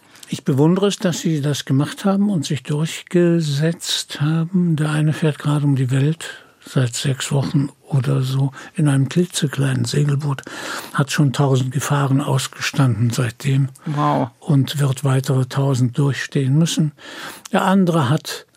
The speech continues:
Speaker 1: eine kleine Familie mit ganz kleinen Kindern, obwohl er über fünfzig ist, weil das erste Kind kurz nach der Geburt gestorben ist und er hat trotzdem noch mal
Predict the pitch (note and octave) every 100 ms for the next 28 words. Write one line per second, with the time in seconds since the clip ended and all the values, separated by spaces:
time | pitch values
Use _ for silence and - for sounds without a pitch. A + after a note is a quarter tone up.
0 | - D3+ C#3 D3+ D#3 D#3 D3 C3+ C#3 C#3+
1 | D3 C#3+ C#3+ _ D3 - F3+ G#3 - -
2 | C3 B2 A#2+ - C3+ C3+ D3 D3 B2 B2+
3 | B2+ C3 C3 A#2+ D#3+ D3 - - C#3 D3
4 | - - C3+ C3+ C3 - - - - -
5 | - C#3 E3+ D#3 - C3 - C3+ C3+ -
6 | D3 C#3 C#3+ C3 A#2 B2+ A2+ B2+ B2+ -
7 | - _ - - C3 B2+ B2+ - D3 D3+
8 | D#3 D3 C#3+ B2 A2+ - C3+ C3+ - C3+
9 | B2+ B2+ - C3 B2